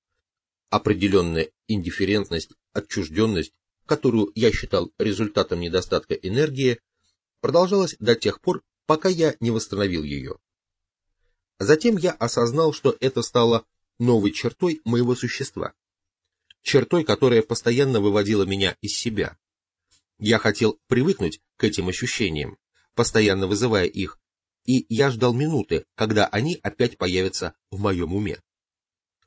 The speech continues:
А еще одной новой особенностью моего существа стало охватывающее меня время от времени странное влечение. Меня влекло к кому-то, кого я не знал.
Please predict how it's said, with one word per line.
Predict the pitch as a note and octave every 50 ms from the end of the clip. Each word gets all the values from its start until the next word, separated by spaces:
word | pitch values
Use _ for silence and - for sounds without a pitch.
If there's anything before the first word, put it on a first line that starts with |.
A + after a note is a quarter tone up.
| _ _ _ _ _ _ _ _ _ _ _ -
А | A#2+
еще | A#2 C3+ C#3+ - - C#3 A#2+ - -
одной | G#2+ G#2+ G#2+ G#2+ A2
новой | G#2 G2+ G2 F2+ F#2+ F#2+
особенностью | - - A2 - - F#3+ D#3 B2 G2 F2 - - G2
моего | F#2 F#2 F2+ E2+ E2
существа | - - - - - - - F2 D#2 - - _ _ _ _ _ _
стало | - - - G3+ G3+ G3 F#3+ F3 C#3+ -
охватывающее | - B2 - - D3+ E3+ E3 - D3 C#3 C#3 C3 B2+ - - A#2 A2
меня | A2 A2+ A#2 A#2+ A#2+ G#2+ G2 -
время | A2 A#2 A#2 G#2 F#2+ F2+ E2+
от | E2+ -
времени | A#2+ D#3 D#3+ D#3+ D3+ D3 C#3 C3+ - _ _ _ _ _
странное | - - - - - A#2+ C#3 C#3 C3 B2 B2+ B2+ B2+ A#2+ - -
влечение. | G#2 A2+ C3 C3 - - F2+ D#2+ E2 - - - - - _ _ _ _ _ _ _ _ _ _ _ _ _ _ _ _ _ _ _ _ _ _ _ _ _ _ _ _ _ _ _ _ _ _ _ _ -
Меня | C3 F3+ G3+ A#3+ A3
влекло | F3+ C#3+ B2+ - - D#3 F3 D3+
к | - _ _ _
кому-то, | - G#2+ B2 D#3 F3 - - A2+
кого | - G#2+ G#2+ B2 B2
я | A2+ G#2+ A2
не | A2+ A#2
знал. | A2 A2 D#2+ B1+ -